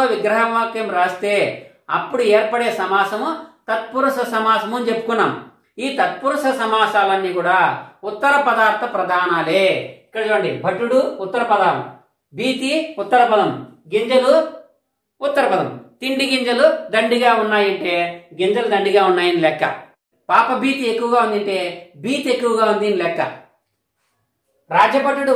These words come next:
వచ్చాడు అన్నా, రాజభటుడు సచ్చాడు అన్నా భటునికే వస్తుంది కానీ రాజుకు సంబంధం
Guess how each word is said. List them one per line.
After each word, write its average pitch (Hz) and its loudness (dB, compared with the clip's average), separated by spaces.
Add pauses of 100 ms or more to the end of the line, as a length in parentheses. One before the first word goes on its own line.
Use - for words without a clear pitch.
వచ్చాడు 254 2
అన్నా, 247 -2 (160)
రాజభటుడు 240 0 (100)
సచ్చాడు 240 0
అన్నా 214 -2 (440)
భటునికే 262 2
వస్తుంది 214 -4
కానీ 185 0 (460)
రాజుకు 202 2
సంబంధం 185 -2